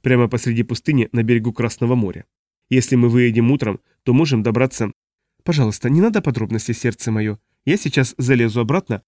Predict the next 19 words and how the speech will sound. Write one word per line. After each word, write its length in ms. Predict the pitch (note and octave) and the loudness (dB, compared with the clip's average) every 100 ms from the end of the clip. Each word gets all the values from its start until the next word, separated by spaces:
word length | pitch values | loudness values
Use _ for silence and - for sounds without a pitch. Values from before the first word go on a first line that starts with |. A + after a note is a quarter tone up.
| _ _ | _ _
в 60 | - | -6
сауну 380 | C#3+ A2+ A2 A2 | 0 0 0 -2
и 160 | B2 | -2
буду 180 | C3 E3+ | -2 -2
тебя 220 | - A#2+ | 0 -2
ждать. 340 | G#2+ F#2 - _ _ _ - | -4 -10 -12 _ _ _ -2
Не 120 | G#3 | 0
задерживайся». 680 | G#3 B2 G2 F#2 G2 - - _ _ _ _ _ - | 0 -2 -4 -8 -12 -14 -18 _ _ _ _ _ -4
Она 240 | C3 B2+ | 2 2
отключилась, 560 | B2 - A#2 G#3+ E3+ - | 2 -2 -2 2 0 0
и 60 | C3+ | 0
Ян 200 | E3 D#3 | 2 2
громко 340 | C3 C3 A2 | 2 2 2
рассмеялся. 640 | A#2+ - D3+ A2 F#2 - - _ _ _ - | 0 2 0 0 -4 -12 -12 _ _ _ -4
Да, 220 | B2+ A2+ G2 | 0 0 -2
кажется, 340 | - F#3+ F#3+ C3+ | -4 -2 0 2
жизнь 180 | C#3 - | 2 2
становится 460 | B2+ A#2 A2+ - | 0 0 -2 -4
лучше. 400 | G#2+ G#2+ - G#2+ | -4 -6 -12 -12